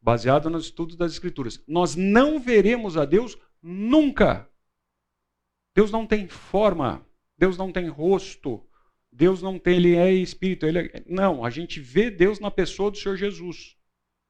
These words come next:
Ele é a forma visível de Deus. Senhor Jesus, eu vou ver. Agora, o Senhor Deus, é,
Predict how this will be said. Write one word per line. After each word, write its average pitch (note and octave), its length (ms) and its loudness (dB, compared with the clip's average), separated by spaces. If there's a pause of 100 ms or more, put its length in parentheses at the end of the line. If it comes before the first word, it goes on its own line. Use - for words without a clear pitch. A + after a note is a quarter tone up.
(400)
Ele C4+ 380 6
é C4 60 2
a A3+ 80 -2
forma G#3 320 -6
visível D3 400 -10
de C3+ 100 -10
Deus. - 460 -10 (240)
Senhor A#2+ 140 -6
Jesus, B2 560 -8 (140)
eu C4 260 -2
vou D4+ 200 0
ver. D#3+ 580 0 (1500)
Agora, D#3 380 0
o D3+ 80 -4
Senhor F#3 460 -2
Deus, - 1000 -2 (100)
é, - 220 -18